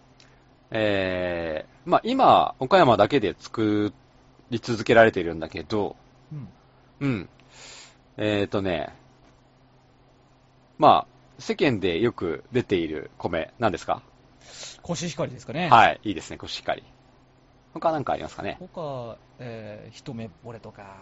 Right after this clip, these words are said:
Speaker 1: ほうほうほうほう。
Speaker 2: ありますよ、いっぱい。
Speaker 1: あー。
Speaker 2: 秋田とかね。
Speaker 1: ほうほうほう。え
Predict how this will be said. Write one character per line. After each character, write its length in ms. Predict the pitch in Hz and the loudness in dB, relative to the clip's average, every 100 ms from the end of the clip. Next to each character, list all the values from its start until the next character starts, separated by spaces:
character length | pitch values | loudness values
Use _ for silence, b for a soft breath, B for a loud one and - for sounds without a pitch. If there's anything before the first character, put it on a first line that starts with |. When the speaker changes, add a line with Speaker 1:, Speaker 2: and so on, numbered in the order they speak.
| 95 | 0
Speaker 1:
ほ 140 | 113 | 2
う 20 | |
ほ 140 | 82 82 | 2 -2
う 20 | |
ほ 180 | - - | -8 -16
う 80 | - | -14
ほ 200 | - - - | -16 -16 -18
う。 40 | |
Speaker 2:
あ 40 | |
り 80 | 107 | -18
ま 80 | 101 | -18
す 100 | - | -20
よ、 100 | 101 | -20
い 40 | |
っ 20 | 101 _ | -20 _
ぱ 80 | 101 | -6
い。 20 | |
Speaker 1:
あ 380 | 95 90 82 73 | 0 2 4 2
ー。 20 | 67 | -2
Speaker 2:
秋 80 | |
田 60 | - | -6
と 0 | |
か 100 | 110 | -10
ね。 240 | 160 123 - | -6 -4 10
Speaker 1:
ほ 80 | |
う 40 | 156 | 12
ほ 520 | 175 123 82 85 78 | 12 12 10 4 -2
う 60 | - | -6
ほ 120 | - | -14
う。 40 | - b b b b | -14 b b b b
え 540 | 135 127 127 127 123 | -6 -2 0 0 -2